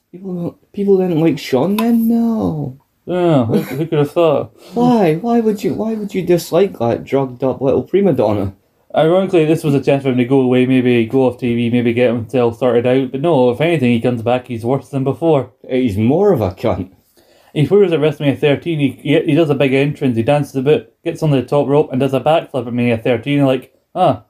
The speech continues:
Speaker 2: there's that knee working out for you, Sean."
Speaker 1: Yeah, totally.
Speaker 2: He
Speaker 1: He's like, he's like, "Fuck it, I don't care."
Speaker 2: Aye.
Speaker 1: That was the thing about Sean in that time period, that, like, you know, that whole love to hate thing?
Speaker 2: Mm-hmm.
Speaker 1: 'Cause I, I,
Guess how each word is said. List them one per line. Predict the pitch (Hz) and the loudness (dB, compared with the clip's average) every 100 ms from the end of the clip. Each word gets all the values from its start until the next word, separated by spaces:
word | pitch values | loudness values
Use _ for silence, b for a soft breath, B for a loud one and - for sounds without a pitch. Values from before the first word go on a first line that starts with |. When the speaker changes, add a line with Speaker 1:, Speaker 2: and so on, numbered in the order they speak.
| _ _ | _ _
Speaker 2:
there's | 143 | -4
that | 156 151 | -2 0
knee | 160 | 2
working | 160 151 147 | 2 0 0
out | 135 143 | -2 -2
for | 139 | 0
you, | 120 117 | 2 0
Sean." | 110 - 147 | 2 2 2
Speaker 1:
Yeah, | 190 | 0
totally. | - 196 190 175 131 120 | 0 2 4 4 4 2
Speaker 2:
He | |
Speaker 1:
He's | 131 123 | 0 0
like, | 139 - | -2 0
he's | 131 147 | 0 0
like, | 139 131 - | 0 0 -4
"Fuck | - 147 117 | -6 -4 0
it, | |
I | 113 | 0
don't | 175 135 | 0 -2
care." | 90 104 120 147 B B | 2 2 0 -6 B B
Speaker 2:
Aye. | 165 | -6
Speaker 1:
That | 139 185 240 | 0 2 2
was | 247 | 0
the | 233 | 0
thing | 226 196 | 0 0
about | 175 143 131 | 2 2 0
Sean | - 127 160 | -2 0 2
in | 180 | 0
that | 175 - | -2 0
time | 165 151 | -2 0
period, | 147 143 131 | 0 2 2
that, | 127 - | 0 2
like, | 120 | 0
you | 107 | 2
know, | 165 | 2
that | 160 | 2
whole | 110 127 120 107 | 2 4 2 2
love | 123 127 | 0 0
to | 117 101 | -4 0
hate | 107 127 - _ - | 2 2 0 _ -2
thing? | 143 | 0
Speaker 2:
Mm-hmm. | 135 135 123 b b b b _ | 2 -2 -8 b b b b _
Speaker 1:
'Cause | 151 135 | 0 2
I, | 143 165 | 0 -2
I, | - 151 156 160 | -4 -2 0 -2